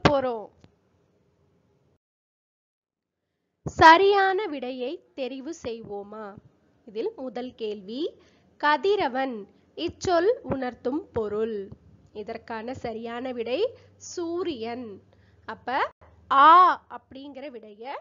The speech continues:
நாம தேர்வு செய்யணும். அடுத்து இரண்டாவது கேள்வி, மகிழ்ச்சி அடைந்தான் இச்சொல்லை பிரித்து எழுத கிடைப்பது. அ, மகிழ்ச்சி கூட்டல் அடைந்தான். அப்ப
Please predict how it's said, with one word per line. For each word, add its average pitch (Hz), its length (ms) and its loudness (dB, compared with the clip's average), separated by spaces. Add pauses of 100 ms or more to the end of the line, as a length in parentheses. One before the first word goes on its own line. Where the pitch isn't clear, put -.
(120)
நாம 226 300 -20
தேர்வு 233 400 -14 (120)
செய்யணும். 196 480 -12 (520)
அடுத்து 214 420 -14
இரண்டாவது 226 580 -4
கேள்வி, 240 580 0 (400)
மகிழ்ச்சி 466 580 4
அடைந்தான் 269 800 -4 (340)
இச்சொல்லை 330 840 -6 (280)
பிரித்து 466 560 0
எழுத 359 440 -2
கிடைப்பது. 240 840 -6 (800)
அ, - 140 0 (500)
மகிழ்ச்சி 226 600 -8 (260)
கூட்டல் 277 440 -6 (220)
அடைந்தான். 220 760 -12 (320)
அப்ப 294 320 -10